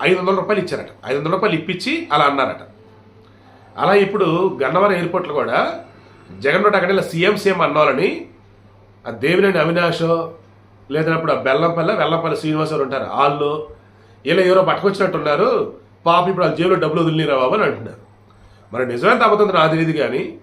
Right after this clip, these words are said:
నేను ఇప్పుడు ఒకటే చెప్తున్నా, అసలు ఆ ప్రతిపక్ష నేత హోదా రాలా, పరిపాలన అంటే ఏంటో చేతగాల,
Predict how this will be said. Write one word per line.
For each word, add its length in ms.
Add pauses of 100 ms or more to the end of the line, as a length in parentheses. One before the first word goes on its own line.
(160)
నేను 160
ఇప్పుడు 160
ఒకటే 180
చెప్తున్నా, 420 (960)
అసలు 180
ఆ 40
ప్రతిపక్ష 460
నేత 140
హోదా 360
రాలా, 440 (1080)
పరిపాలన 380
అంటే 220
ఏంటో 160
చేతగాల, 760